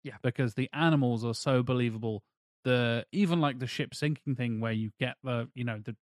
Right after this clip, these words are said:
Speaker 2: horrible fucking visions of all the animals
Speaker 1: Oh, the
Speaker 2: drowning
Speaker 1: drowning.
Speaker 2: and
Speaker 1: Yeah,
Speaker 2: floating
Speaker 1: yeah.
Speaker 2: away and all this horrible shit. So believable, and s-,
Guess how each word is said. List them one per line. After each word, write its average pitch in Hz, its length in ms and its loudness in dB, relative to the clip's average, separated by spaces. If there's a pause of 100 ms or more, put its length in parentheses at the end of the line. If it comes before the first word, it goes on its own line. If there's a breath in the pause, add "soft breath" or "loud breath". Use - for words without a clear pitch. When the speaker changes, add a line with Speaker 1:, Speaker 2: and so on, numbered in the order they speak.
(160)
Speaker 2:
horrible 147 380 6
fucking 127 440 -2
visions 123 380 2
of 113 100 -2
all 127 160 -2
the 113 240 -2 (440)
animals 123 380 4
Speaker 1:
Oh, 123 40 -6
the - 20 -12
Speaker 2:
drowning 131 240 6 (300)
Speaker 1:
drowning. 139 40 6
Speaker 2:
and 127 160 6
Speaker 1:
Yeah, 127 160 -4
Speaker 2:
floating 135 300 4
Speaker 1:
yeah. 131 60 4
Speaker 2:
away 131 260 4
and 123 80 2
all 127 120 4
this 117 160 -2
horrible 123 280 0
shit. 127 320 -4 (220)
So 170 460 6
believable, 123 580 4
and 113 100 0
s-, - 100 -6